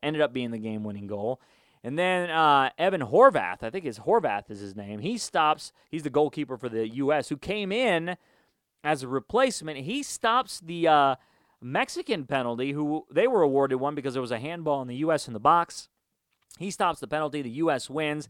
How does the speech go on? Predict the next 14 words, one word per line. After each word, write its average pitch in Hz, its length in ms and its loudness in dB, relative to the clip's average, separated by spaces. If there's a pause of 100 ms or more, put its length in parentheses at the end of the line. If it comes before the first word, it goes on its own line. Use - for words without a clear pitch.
(420)
There's 147 180 0
stuff 220 280 2
being 170 200 -2
thrown 185 260 -2
onto 165 200 0
the 127 100 -2
field. 185 460 -4
Bottles 170 420 0
are 165 80 0
being 160 260 -6
thrown. 151 400 0
They're 123 120 0
hitting 156 280 -10
players. 156 680 0